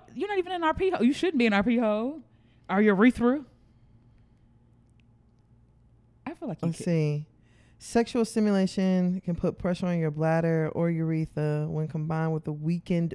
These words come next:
Speaker 2: pelvic floor muscle.
Speaker 1: Mm-hmm.
Speaker 2: Oh, okay. So you bitches g-, is incontinent.
Speaker 1: Do you? I now. That's not incontinent.
Speaker 2: No, I have literally tried. I'm not gonna lie. I've literally tried to pee while I was being penetrated and could not do it.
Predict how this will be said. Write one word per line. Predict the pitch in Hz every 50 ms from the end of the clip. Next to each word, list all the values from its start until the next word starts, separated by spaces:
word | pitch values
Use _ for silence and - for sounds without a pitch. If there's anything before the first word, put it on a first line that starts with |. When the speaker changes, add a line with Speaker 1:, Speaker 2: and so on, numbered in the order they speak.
| - -
Speaker 2:
pelvic | - - 185 180 180 165 165 - -
floor | - - - 202 185 170
muscle. | 165 151 151 151 - - 160 156 151 160
Speaker 1:
Mm-hmm. | 160 151 151 151 151 156 147 151 160 185 202 - - -
Speaker 2:
Oh, | - - 262 269 233 226 262
okay. | - - 311 302 247 254 262 226 220 233 247 254
So | - -
you | 392 311 453 508 -
bitches | 427 415 392 415 392 370
g-, | - -
is | - 359 330 392
incontinent. | 403 - - 523 587 571 226 214 175 143 - -
Speaker 1:
Do | 196 269
you? | 311 320 - - - -
I | 285 294 277 277 262 262 262 262 254 233 214 214 208 202 196 185 185
now. | 196 202 196 185 175 165 165 165 170 175 190 202 220
That's | 208 247 247 240
not | 247 233 208
incontinent. | 185 175 175 170 208 202 160 156 147 151 151 139 127 - -
Speaker 2:
No, | 247 302 339 330 -
I | - 254 269 302 349 381 392 415 370 330
have | 330 285 240 233
literally | 233 220 214 214 226 240 269 269 269 269 262 254 262 254 254 - _ - -
tried. | - - - 247 240 240 247 240 240 247 247 220 - -
I'm | 202 202 202
not | 185 160 170
gonna | 202 240 247 233
lie. | 185 139 123 -
I've | - 185 175 170
literally | 202 214 220 233 233 196
tried | - - - - 202 196 208 208 208 196
to | - - 226 190
pee | - - - 208 208 185
while | 165 170 170 175 180
I | 185 185
was | 185 180
being | 165 180 180 175 190
penetrated | 208 190 175 170 - 190 165 165 156 -
and | 165 165 -
could | - 180 165
not | 165 160 151
do | 160 160 139
it. | 95 98 -